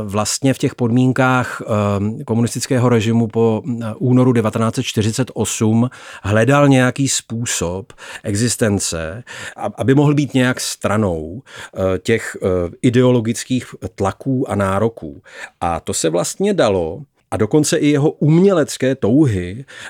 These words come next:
mohly být realizovány, pokud samozřejmě tedy bude ochoten zaplatit tu cenu, že se nezaprodal té režimní ideologii a že teda píše do šuplíku a pro tři kamarády, jo, ve strojopisech.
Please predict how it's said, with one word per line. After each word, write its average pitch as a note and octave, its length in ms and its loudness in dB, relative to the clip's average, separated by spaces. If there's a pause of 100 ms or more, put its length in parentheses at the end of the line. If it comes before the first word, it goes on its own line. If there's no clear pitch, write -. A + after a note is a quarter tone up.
mohly A#2 260 2
být D#3 200 0
realizovány, G2+ 1000 -2 (120)
pokud A3+ 380 0
samozřejmě F#2 1080 -4 (260)
tedy C#3 200 0
bude E3+ 200 2
ochoten D#3 460 -2
zaplatit C3+ 580 -2
tu D#3 120 -4
cenu, C3+ 320 0
že C#3+ 100 -2
se D3+ 120 -2
nezaprodal G#2 840 -2
té C3 160 -4
režimní B2 400 0
ideologii F#2 720 -6 (280)
a G2+ 80 -4
že A2 140 -2
teda D#3+ 220 0
píše D#3+ 300 -2
do D3+ 120 2
šuplíku D3+ 540 0
a D3 60 4
pro C#3+ 140 -2
tři D#3 160 -2
kamarády, G2+ 640 0
jo, F2+ 240 -12
ve C3+ 100 -4
strojopisech. F#2 800 -4